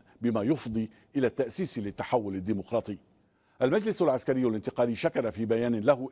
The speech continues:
إثيوبيا على مبادرتها وحرصها على تقريب وجهات النظر بين الأطراف السياسيين في السودان، وهي مبادرة يقودها رئيس الوزراء آبي أحمد.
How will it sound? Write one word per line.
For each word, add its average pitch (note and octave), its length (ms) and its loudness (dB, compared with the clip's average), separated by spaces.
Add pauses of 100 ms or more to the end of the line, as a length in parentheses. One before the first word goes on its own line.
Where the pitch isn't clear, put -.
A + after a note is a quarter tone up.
إثيوبيا C3 520 -2 (300)
على A#2+ 220 2
مبادرتها A2+ 800 0 (240)
وحرصها B2 680 0
على A2 220 0
تقريب B2+ 400 -2
وجهات A#2 400 0
النظر C#3+ 400 2 (260)
بين B2 220 2
الأطراف B2 400 -2
السياسيين C3+ 600 -2
في - 80 -6
السودان، B2+ 440 0 (340)
وهي A#2+ 180 4
مبادرة C3+ 520 4
يقودها B2 600 0
رئيس E3+ 320 -2
الوزراء A2+ 540 0 (280)
آبي F#2+ 380 0
أحمد. C2+ 300 -10